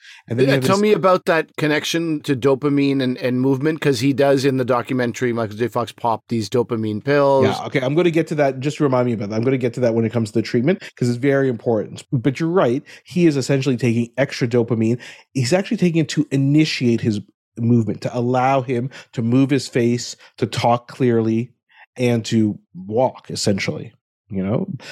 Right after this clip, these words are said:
Speaker 1: because the other thing is this akinesia or bradykinesia, where you can't actually walk. You, you're slow to get up. You're slow to turn. You saw when he tries to turn in the documentary what happens, Ollie? He, like,
Speaker 2: Yeah.
Speaker 1: stumbles and almost falls, and he did fall at one time, 'cause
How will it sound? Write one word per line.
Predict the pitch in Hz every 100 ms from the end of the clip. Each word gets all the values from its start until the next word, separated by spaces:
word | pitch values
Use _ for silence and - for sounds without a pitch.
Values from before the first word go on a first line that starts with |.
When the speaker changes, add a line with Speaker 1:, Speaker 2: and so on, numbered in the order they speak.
| -
Speaker 1:
because | 165 180 147
the | 135
other | 151 180
thing | 165 147
is | 135 120
this | 117
akinesia | - 135 131 131 120 113
or | 117 104
bradykinesia, | 117 127 120 107 104 98
where | 104 117
you | 113
can't | - 143 139
actually | 113 117 - 104 104 _ -
walk. | 90 131 - _ _ _ - - -
You, | 110 110 104 104 107 - _ -
you're | 120
slow | - - 139
to | 135
get | 120 120
up. | 123 110 -
You're | 107
slow | - 139 135
to | 123
turn. | - 156 139 117
You |
saw | 113 143 143 175 - -
when | 127
he | 120
tries | 143 127
to | 123
turn | - 135 135 165 196
in | -
the | 131
documentary | 127 123 131 131 143
what | 120
happens, | 113 117 135
Ollie? | 139 156 233 - _
He, | 113
like, | 110
Speaker 2:
Yeah. | 113
Speaker 1:
stumbles | 98 127 127 123
and | 120
almost | 117 117 110
falls, | - 113 143 175
and | 113
he | 98
did | 117 110
fall | 123 120
at | 135
one | 127
time, | 127 147 160
'cause | 104